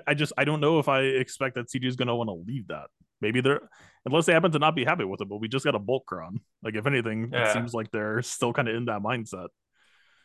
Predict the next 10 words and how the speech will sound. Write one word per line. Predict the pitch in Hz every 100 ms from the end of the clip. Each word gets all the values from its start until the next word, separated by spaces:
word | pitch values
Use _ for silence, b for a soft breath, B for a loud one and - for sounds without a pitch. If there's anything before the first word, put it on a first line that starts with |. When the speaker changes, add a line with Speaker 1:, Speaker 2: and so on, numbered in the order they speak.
| _
Speaker 2:
But | 175 170
we | 180
need, | 220 214 147 -
we | 135 156
need | 190 196 135 131 _ _
something | - - - 131 117 - 101 104
for | -
the | 104
next | 117 92 - -
roster | 98 90 - 90